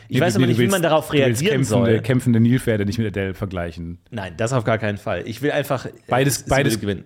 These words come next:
Speaker 1: Sie würde
Speaker 2: ba-
Speaker 1: gewinnen. Adele gegen ein Nilpferd? Sie würde gewinnen.
Speaker 2: Eh, kommt drauf an, welchem Kontext.
Speaker 1: Sie wird
Speaker 2: In einem
Speaker 1: <laughs>
Speaker 2: Gesangskontest?
Speaker 1: In
Speaker 2: Ja.
Speaker 1: jedem Kontext würde sie gewinnen.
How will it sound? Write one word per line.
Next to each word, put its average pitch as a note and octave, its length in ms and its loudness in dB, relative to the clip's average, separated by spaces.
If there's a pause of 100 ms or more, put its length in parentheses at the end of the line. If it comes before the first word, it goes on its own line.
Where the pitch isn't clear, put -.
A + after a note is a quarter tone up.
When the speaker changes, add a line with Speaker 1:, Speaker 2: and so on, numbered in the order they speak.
(100)
Speaker 1:
Sie G#2 120 -14
würde F#2 100 -6
Speaker 2:
ba- - 60 -10
Speaker 1:
gewinnen. F2 180 -10 (920)
Adele D#3+ 360 2
gegen A#3+ 180 -2
ein A3+ 60 2
Nilpferd? - 480 -2 (640)
Sie C3+ 120 0
würde G#2+ 180 2
gewinnen. D#2+ 280 -14
Speaker 2:
Eh, E3 100 -4 (120)
kommt B2+ 200 2
drauf A2 80 0
an, B2 100 2
welchem A2 220 -2
Kontext. B2+ 400 0
Speaker 1:
Sie C#3 120 0
wird D3 220 -2 (580)
Speaker 2:
In B2+ 100 2
einem A#2+ 100 6
Speaker 1:
<laughs> - 0 -
Speaker 2:
Gesangskontest? F#3+ 840 2
Speaker 1:
In C#3+ 120 2
Speaker 2:
Ja. A2+ 140 4
Speaker 1:
jedem C#3+ 280 2
Kontext G#2+ 420 0
würde G2+ 140 -4
sie F#2+ 100 -4
gewinnen. - 280 -12